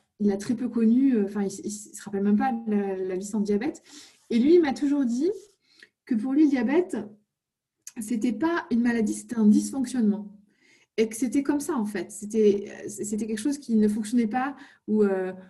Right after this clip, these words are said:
il y a des personnes qui vont avoir besoin de lunettes toute leur vie, ou qui,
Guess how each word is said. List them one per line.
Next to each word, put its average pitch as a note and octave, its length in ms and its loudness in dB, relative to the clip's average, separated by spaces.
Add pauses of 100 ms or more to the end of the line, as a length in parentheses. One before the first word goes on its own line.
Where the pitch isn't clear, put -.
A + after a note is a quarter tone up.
(280)
il G#3 60 -4
y - 20 0
a - 20 -4
des F3+ 80 0
personnes A#3+ 320 -2
qui A#3 220 -4
vont G3 180 -6
avoir G3 340 -8
besoin G3+ 220 -2
de G#3 80 8
lunettes G#3 260 4
toute G#3 140 -10
leur G3+ 180 -2
vie, C4+ 400 0
ou G#3+ 100 -4
qui, G#3 220 -8